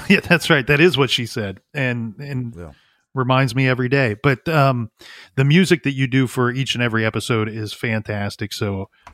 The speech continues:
Speaker 1: of course, I would come up short. But yeah, B T K was, was fascinating stuff, really good episodes. And I thought we did a great job of laying everything out and really telling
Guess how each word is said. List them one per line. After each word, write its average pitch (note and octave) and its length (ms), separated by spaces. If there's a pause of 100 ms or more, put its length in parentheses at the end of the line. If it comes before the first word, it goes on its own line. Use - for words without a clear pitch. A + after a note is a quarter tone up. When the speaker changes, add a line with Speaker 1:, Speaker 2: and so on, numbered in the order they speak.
Speaker 1:
of - 80
course, A#2 320
I G#2 80
would G2+ 180
come A2 160
up G2 120
short. G#2 280
But A#2+ 160
yeah, C#3 220 (440)
B D#3 220
T F#3+ 220
K D3 500
was, B2 460 (100)
was A#2 380
fascinating C#3+ 960
stuff, A#2 520 (380)
really E3+ 400
good D3 240
episodes. C3 680
And C3 160
I C3+ 140
thought C#3+ 380
we B2+ 140
did B2+ 180
a A#2 80
great C3 440 (220)
job A#2+ 440
of G#2+ 160
laying B2+ 460
everything B2 440
out A2+ 320
and G#2+ 200
really E3+ 260
telling D#3 480